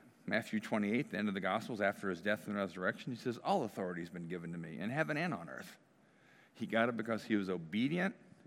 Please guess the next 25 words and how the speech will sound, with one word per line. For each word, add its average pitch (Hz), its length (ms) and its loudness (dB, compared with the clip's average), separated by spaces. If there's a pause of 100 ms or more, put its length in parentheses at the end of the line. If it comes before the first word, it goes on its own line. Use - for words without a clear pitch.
(640)
and 107 80 4
he 107 60 4
suffered. - 440 -2 (1300)
He 110 140 2
didn't, 123 340 4 (340)
so 123 300 8 (240)
we 120 160 6
can 120 160 4
either 123 380 8
choose 175 680 10 (1600)
to 139 100 0
have 123 320 8
authority 147 560 8
and 131 100 4
influence 147 480 6
in 131 60 0
our 127 120 6
life 131 100 4
because 120 520 2 (1200)
we 101 80 -2
sell 117 240 0
our 113 80 4
soul 110 280 2
to - 80 -4
Satan 143 360 4